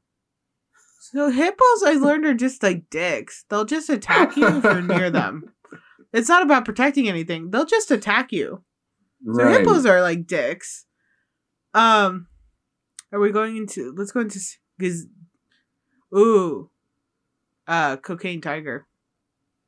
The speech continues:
Speaker 1: You, with
Speaker 2: That'd
Speaker 1: all
Speaker 2: be
Speaker 1: the
Speaker 2: scary.
Speaker 1: drug lords and cartels and everything out there, you're gonna tell me there's never been a tiger on cocaine?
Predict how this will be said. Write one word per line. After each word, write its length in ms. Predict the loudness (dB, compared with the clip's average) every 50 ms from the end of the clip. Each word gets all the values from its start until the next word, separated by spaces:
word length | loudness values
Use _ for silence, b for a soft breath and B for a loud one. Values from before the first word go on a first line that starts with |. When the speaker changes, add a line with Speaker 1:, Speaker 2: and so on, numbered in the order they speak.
| _ _ _ _ _ _ -20 b b b b b b b b 0
Speaker 1:
You, 500 | 4 4 4 4 2 0 -4 -4 -6 -6 -2
with 160 | 0 2 4
Speaker 2:
That'd 120 | 6 6
Speaker 1:
all 60 | 4 4
Speaker 2:
be 20 |
Speaker 1:
the 60 | 4 2 2
Speaker 2:
scary. 60 | 2
Speaker 1:
drug 300 | 4 4 4 4 4 2
lords 440 | 2 4 4 4 2 2 0 -2 -4
and 240 | -6 -6 -4 -4 -4
cartels 560 | -2 0 0 0 2 2 2 2 2 0 -2
and 80 | -4 -6
everything 240 | -6 -6 -6 -6 -4
out 140 | -4 -2
there, 160 | -2 -4 -4 -4
you're 160 | -6 -4 0
gonna 180 | 0 0 0
tell 220 | 0 0 0 0 0
me 100 | 0 -2
there's 280 | 0 0 0 0 -2
never 200 | -4 -4 -4 -4 -4
been 180 | -4 -4 -4 -4
a 100 | -4 -6
tiger 420 | -4 -2 -2 -2 -2 -2 -4 -4
on 180 | -4 -4 -6 -8
cocaine? 560 | -8 -8 -8 -6 -6 -8 -6 -8 -10 -14 -16